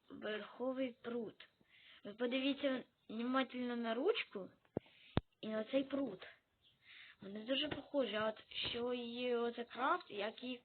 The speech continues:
крафтити, може, важка серцевина, чи, чи я не знаю, коротше, як крафтити булаву.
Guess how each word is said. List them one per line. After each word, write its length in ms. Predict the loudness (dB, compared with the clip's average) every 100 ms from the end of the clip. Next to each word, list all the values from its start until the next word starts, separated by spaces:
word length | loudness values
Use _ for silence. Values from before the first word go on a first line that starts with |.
| _
крафтити, 640 | 0 2 2 -2 -6 -6
може, 380 | -6 -6 -6 -8 -10 -10 -12 -14 _ _ _ _ _ _ -14
важка 520 | -10 -6 -6 -6 -6 -4
серцевина, 1120 | -6 -6 -8 -8 -8 -4 0 2 2 0 -2
чи, 300 | -4 -10 -14 -16 _ _ _ _ -12
чи 240 | -8 -6
я 580 | -4 -2 -2 -2 -2 0
не 140 | 0
знаю, 300 | -2 -4 -6 -8
коротше, 280 | -12 -8 -10
як 140 | -8
крафтити 420 | -10 -10 -10 -12
булаву. 480 | -10 -8 -8 -8